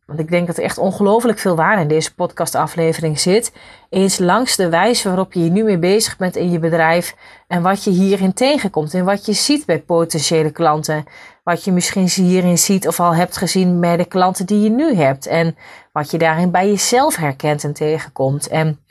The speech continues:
ik heb het dan nog niet eens over bezwaren, want die vind ik namelijk ook een heel erg leuke, want ook de kwalificatie vooraf en ook je positionering spelen ook in deze een hele belangrijke rol overigens. En,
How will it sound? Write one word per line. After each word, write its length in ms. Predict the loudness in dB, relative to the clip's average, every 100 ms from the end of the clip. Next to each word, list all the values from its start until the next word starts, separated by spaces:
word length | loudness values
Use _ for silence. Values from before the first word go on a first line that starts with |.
| -20 -20 -20 -20 -6
ik 140 | -2
heb 120 | 0 0
het 80 |
dan 100 | 0
nog 120 | 0 2
niet 240 | 4 4
eens 180 | 2 0
over 260 | 0 0
bezwaren, 500 | -2 -2 2 2 2
want 120 | 0 -4
die 100 | -4
vind 120 | -2
ik 60 |
namelijk 300 | 0 -2 -2
ook 200 | -2 0
een 80 | 2
heel 120 | 2
erg 160 | 2 0
leuke, 560 | 0 2 2 2 0 -2 -20 -20 -20 -2
want 380 | 0 0 -6 _ _
ook 260 | 0 0 0
de 100 | -4
kwalificatie 840 | 0 0 0 -2 0 0 -2 -6
vooraf 480 | -2 0 2 0 0
en 140 | -6 -10 -2
ook 280 | 0 0
je 120 | -2 -2
positionering 720 | 0 0 -4 -2 0 0 -2
spelen 360 | -2 0 0
ook 240 | 0 -2 -2
in 160 | -4
deze 460 | 0 2 2 0 -2 -8 -20 -20 _
een 120 | -4 0
hele 320 | 2 2 2
belangrijke 540 | 0 -2 -2 -4 -2
rol 220 | 0 0
overigens. 500 | 0 -2 -2 -2 -2
En, 300 | -2 -2 -2